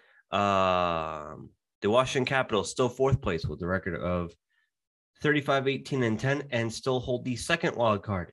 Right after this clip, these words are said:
in the Eastern Conference. The New York Rangers still third place with a record of thirty-eight, eighteen, and five. The Pittsburgh Penguins, uh, with a record of thirty-seven, sixteen, and nine, still second place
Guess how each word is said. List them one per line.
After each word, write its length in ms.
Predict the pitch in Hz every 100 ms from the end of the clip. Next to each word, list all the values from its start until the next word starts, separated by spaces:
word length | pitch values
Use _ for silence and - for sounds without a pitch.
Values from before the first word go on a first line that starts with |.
| -
in 100 | 90
the 60 |
Eastern 380 | 85 87 - 85
Conference. 520 | 82 80 - 135 - _ _ _ _ - - -
The 80 | 113
New 140 | 113
York 240 | 135 135 139
Rangers 440 | 151 180 156 107
still 240 | - 127 127
third 320 | 147 165 170
place 300 | 139 98 -
with 120 | 90
a 40 | 95
record 240 | - 87
of 60 | -
thirty-eight, 540 | 110 110 104 110 -
eighteen, 380 | 104 110 - 120
and 140 | 107 92
five. 280 | 95 90 - _ _ _ - - _
The 220 | - 85 - _ -
Pittsburgh 480 | - 180 - 185 -
Penguins, 800 | 185 196 190 123 82 - - - _ _ _ _ _ _
uh, 380 | - 90 85 80
with 140 | 80 85
a 40 |
record 400 | 98 120 120 113
of 320 | - 104 104
thirty-seven, 520 | - 147 156 165 151 139
sixteen, 460 | 143 135 - 143
and 140 | 123 117
nine, 320 | 117 90 -
still 300 | - 78 73
second 420 | - 71 90 71
place 280 | 117 127